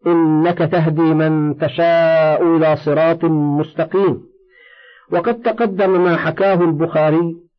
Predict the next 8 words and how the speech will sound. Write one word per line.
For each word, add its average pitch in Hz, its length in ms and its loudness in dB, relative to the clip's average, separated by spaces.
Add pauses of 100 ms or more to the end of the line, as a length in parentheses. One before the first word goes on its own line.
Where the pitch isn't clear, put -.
(340)
ورواه 160 480 2
ابن 160 320 0
جرير 165 600 0
عن 135 180 -2
عكرمة 165 580 -2
وغيره 165 520 0 (540)
أنه 170 420 2
قال: 180 720 0